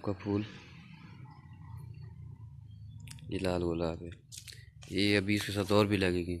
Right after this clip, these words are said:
पहले भी बहुत ज़्यादा लगे। देखें, ये टूट ना जाना। ये देखें, जो लोग गुलाब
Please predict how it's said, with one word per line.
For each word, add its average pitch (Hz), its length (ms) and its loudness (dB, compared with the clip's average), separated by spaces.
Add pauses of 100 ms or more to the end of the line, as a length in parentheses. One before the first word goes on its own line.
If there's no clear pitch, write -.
पहले 127 180 12
भी 117 100 10
बहुत 98 180 8
ज़्यादा 90 200 4
लगे। 87 200 0
देखें, 92 240 -2 (920)
ये 65 400 -4 (540)
टूट - 280 -6
ना 78 120 -2
जाना। 69 340 -2 (1600)
ये 92 160 -2
देखें, 85 300 -4 (3750)
जो 98 380 2
लोग 95 300 6
गुलाब 92 360 4